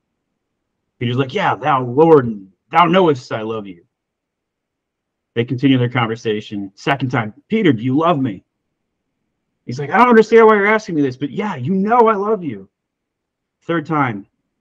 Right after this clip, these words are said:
probably half hour later in the conversation, who knows? He asks, "Peter,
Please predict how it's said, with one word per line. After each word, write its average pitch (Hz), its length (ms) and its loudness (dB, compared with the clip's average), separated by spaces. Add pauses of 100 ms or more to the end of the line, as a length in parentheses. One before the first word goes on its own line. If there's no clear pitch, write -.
(100)
probably 135 300 -2
half 127 240 -6
hour 123 180 -2
later 117 220 -4
in 113 80 -6
the 113 60 -10
conversation, 113 600 -10
who 123 120 -2
knows? 98 380 -8 (1400)
He 123 160 -6
asks, 117 260 -4 (680)
"Peter, 208 320 -2